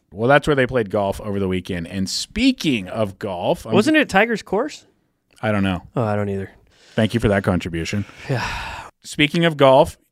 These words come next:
Speaker 1: I'm very excited for tomorrow because I am taking what we in the business like to call P T O.
Speaker 2: Mm.
Speaker 1: Paid time off.
Speaker 2: Wow.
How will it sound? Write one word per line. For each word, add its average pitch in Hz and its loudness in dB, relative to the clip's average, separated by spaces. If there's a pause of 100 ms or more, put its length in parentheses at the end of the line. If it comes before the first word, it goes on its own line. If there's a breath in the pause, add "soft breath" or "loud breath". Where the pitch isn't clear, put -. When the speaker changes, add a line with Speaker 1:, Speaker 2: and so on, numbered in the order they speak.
(100)
Speaker 1:
I'm 131 -2
very 147 6
excited 117 2
for 104 -4
tomorrow 110 2
because 101 2
I 101 -2
am 139 4
taking 104 0
what 95 0
we 101 2
in 117 6
the 104 2
business 98 -2
like 92 -6
to 95 -10
call 87 -2 (200)
P 147 -2 (180)
T 110 2 (280)
O. 73 0 (300)
Speaker 2:
Mm. 123 4 (360)
Speaker 1:
Paid 117 2 (220)
time 85 -4 (180)
off. 76 -6 (120)
Speaker 2:
Wow. 92 -6